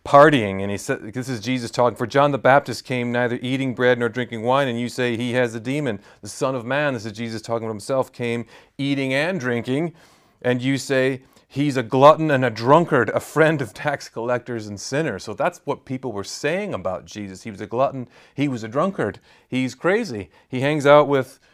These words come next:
tax collectors and sinners, the worst of the worst." And so Jesus was known for his partying. And then last week, Johnny talked to us about that, how Jesus welcomed anyone and everyone into his presence, and he would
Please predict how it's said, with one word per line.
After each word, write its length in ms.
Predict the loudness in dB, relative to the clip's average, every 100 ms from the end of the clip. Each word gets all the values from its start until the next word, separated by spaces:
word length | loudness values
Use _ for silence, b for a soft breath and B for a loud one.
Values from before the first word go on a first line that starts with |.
| b
tax 320 | 0 0 0
collectors 600 | -6 0 2 2 0 -2
and 140 | -2 -6
sinners, 440 | -2 -2 -4 -6
the 100 | -6
worst 360 | -4 -4 -4 -10
of 120 | -10
the 80 | -4
worst." 360 | 0 0 -2
And 120 | -6 -10
so 100 | -10
Jesus 480 | -6 -6 -4 -6
was 140 | -8 -6
known 400 | -2 0 -2 -6 B B
for 160 | -10 -8
his 100 | -8
partying. 560 | -4 -2 -2 -4 -8 -14 b b
And 80 | -8
then 100 | -2
last 360 | -2 -2 -4
week, 320 | -6 -6 -10
Johnny 380 | -4 -2 -2 -4
talked 300 | 0 -2 0
to 120 | -6 -6
us 220 | -8 -12 b b b -6
about 440 | 4 6 6 4
that, 260 | 0 0 -2
how 160 | -4
Jesus 320 | -4 -6 -8 -4
welcomed 400 | 0 0 -2 -4
anyone 400 | -4 -2 -2 0
and 100 | 0
everyone 540 | 0 0 0 -2 -4 B B
into 240 | -4 -2 -2
his 120 | -4
presence, 400 | 0 0 0 -6
and 120 | -4
he 100 | -2
would 160 | -2